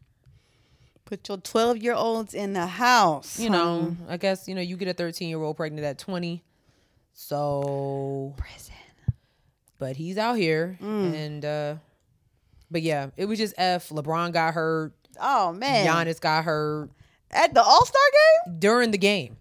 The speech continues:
Speaker 1: That's crazy.
Speaker 2: During the game. During the game.
Speaker 1: Damn, that's crazy.
Speaker 2: It was just an F.
Speaker 1: Dang, sis is not impressed.
Speaker 2: I wasn't. And then the worst of them,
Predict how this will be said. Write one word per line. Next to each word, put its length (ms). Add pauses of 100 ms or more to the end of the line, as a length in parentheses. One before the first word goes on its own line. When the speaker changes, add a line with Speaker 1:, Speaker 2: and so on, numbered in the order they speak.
(100)
Speaker 1:
That's 280
crazy. 540 (320)
Speaker 2:
During 340
the 60
game. 380 (1500)
During 500
the 80
game. 580 (340)
Speaker 1:
Damn, 260
that's 160
crazy. 400
Speaker 2:
It 120
was 180
just 160
an 120
F. 580 (420)
Speaker 1:
Dang, 380
sis 280
is 120
not 240
impressed. 480
Speaker 2:
I 80
wasn't. 400
And 160
then 260
the 100
worst 380
of 160
them, 300